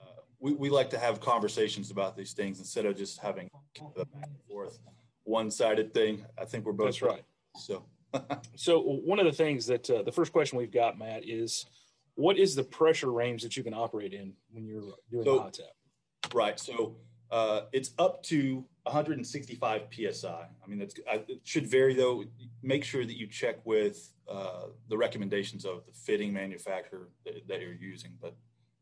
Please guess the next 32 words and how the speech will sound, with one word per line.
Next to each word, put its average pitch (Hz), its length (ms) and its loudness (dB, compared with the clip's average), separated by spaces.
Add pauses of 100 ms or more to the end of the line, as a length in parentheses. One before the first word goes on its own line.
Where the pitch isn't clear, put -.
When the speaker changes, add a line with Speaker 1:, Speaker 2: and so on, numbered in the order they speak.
(160)
Speaker 1:
uh, 90 220 -4 (100)
up 127 160 0
to 113 140 -8
one 107 180 -2
sixty-five 98 600 -6
P 98 100 -6
S 90 140 -8
I. 95 200 -2
I 98 100 -2
don't 113 200 0
know 113 80 -4
what 107 180 4
that 107 140 2
is 101 160 0
in 98 80 -8
bar, 110 460 4
so 101 240 -4
if, 90 80 -8 (1160)
I 90 40 -14
don't, 87 240 -10
sorry, 90 340 -2 (260)
I - 40 -12
should 147 160 -10
have 101 100 -4
done. - 220 -20 (1200)
<laughs> - 320 -6
Speaker 2:
It's - 160 -6
okay. 135 420 4 (440)
That 143 240 6
is 135 140 6
perfectly 127 500 4
okay. 107 440 0